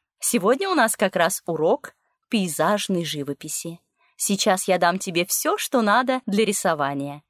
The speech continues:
Выбирай себе место в саду с видом на великана и приступай».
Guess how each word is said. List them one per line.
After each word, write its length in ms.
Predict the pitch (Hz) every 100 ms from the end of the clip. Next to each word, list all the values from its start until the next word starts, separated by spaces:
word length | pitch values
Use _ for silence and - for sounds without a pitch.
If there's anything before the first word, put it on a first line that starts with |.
| -
Выбирай 440 | 180 190 208 202
себе 280 | - 185 196
место 320 | 202 190 190
в 40 |
саду 420 | - 214 208 359 -
с 160 | - -
видом 380 | 202 320 277 240
на 100 | 208
великана 720 | 170 160 - 254 330 302 294 - _
и 120 | 381 -
приступай». 840 | - 233 - 233 196 160 160 160